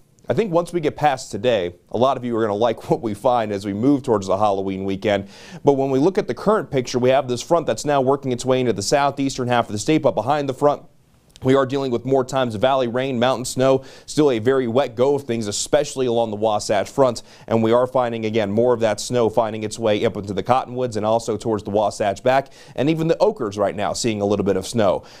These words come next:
A little bit closer to the front, we're dealing with more times of rain over in the eastern half of the state, more or less over towards Grand County, the Colorado River Basin, and in the southwestern half of the state, the only wet weather that we're really finding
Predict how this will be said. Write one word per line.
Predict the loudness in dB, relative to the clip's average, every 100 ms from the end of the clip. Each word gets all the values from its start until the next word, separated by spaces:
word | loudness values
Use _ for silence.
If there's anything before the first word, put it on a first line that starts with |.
| 0
A |
little | 2 2
bit | -2
closer | 2 0 0
to | -4
the | -2
front, | 0 -2 -2
we're | -4
dealing | 0 0 2
with | 0 0
more | -2
times | 0 -2 -2 -2
of | 0
rain | 2 2
over | 0 2
in | 0
the | -2 -4
eastern | -4 -2 0
half | 0 0
of |
the | -2
state, | 0 2 2
more | 2 4
or | 4
less | 2 2
over | 0 0
towards | 0 -2 2
Grand | 2 2 0
County, | 0 2 2
the | 0
Colorado | 2 2 2 2 2
River | 0 0 0
Basin, | 0 0 -2 -6 -8 -12 0
and | 2
in | 2
the |
southwestern | 0 2 2 2 0 0 -6
half | -2 -2
of | -2
the |
state, | -2 0 2
the | 2
only | 2 2
wet | 2 0
weather | 0 0 0
that | 0
we're | 0
really | 0 2 2
finding | 2 0 -2 -6